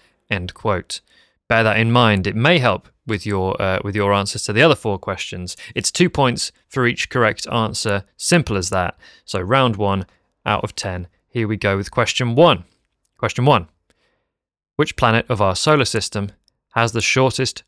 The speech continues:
orbit? Question two. What is the name of the Lone Ranger's white horse? Lone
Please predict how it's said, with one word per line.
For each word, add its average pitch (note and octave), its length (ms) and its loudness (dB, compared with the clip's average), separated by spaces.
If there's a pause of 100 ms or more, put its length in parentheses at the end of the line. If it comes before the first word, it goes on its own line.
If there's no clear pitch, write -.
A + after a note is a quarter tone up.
(160)
orbit? A#2 400 0 (2500)
Question B2 260 0
two. F3+ 220 0 (1120)
What G3 200 4
is A2+ 100 0
the A2+ 80 0
name G#2+ 300 2
of G#2+ 140 -4
the A#2 80 -2
Lone C#3 380 4
Ranger's A2+ 480 2
white A2 380 -2
horse? - 600 -4 (1400)
Lone A#2+ 460 -2